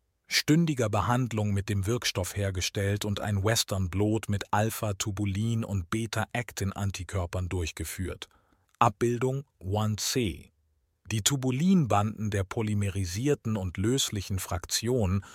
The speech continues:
wurden nach Normalisierung mit ihren jeweiligen Beta-Actin-Banden quantifiziert, die als interne Kontrolle dienten. Abbildung one D.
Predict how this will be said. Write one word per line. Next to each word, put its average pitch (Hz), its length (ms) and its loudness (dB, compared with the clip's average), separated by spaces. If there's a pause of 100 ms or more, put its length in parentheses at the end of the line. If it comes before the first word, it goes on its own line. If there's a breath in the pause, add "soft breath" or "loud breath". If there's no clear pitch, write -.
(140 loud breath)
wurden 135 340 6
nach 120 200 -2
Normalisierung 120 960 0
mit 107 160 -2
ihren 104 280 -2
jeweiligen 98 720 -2
Beta-Actin-Banden 98 1300 -2
quantifiziert, 98 920 -4 (340 loud breath)
die 120 160 -2
als 110 340 -2
interne 139 500 0
Kontrolle 110 560 2
dienten. 85 580 -4 (240)
Abbildung 87 600 -2 (320)
one 110 280 2
D. 110 360 -4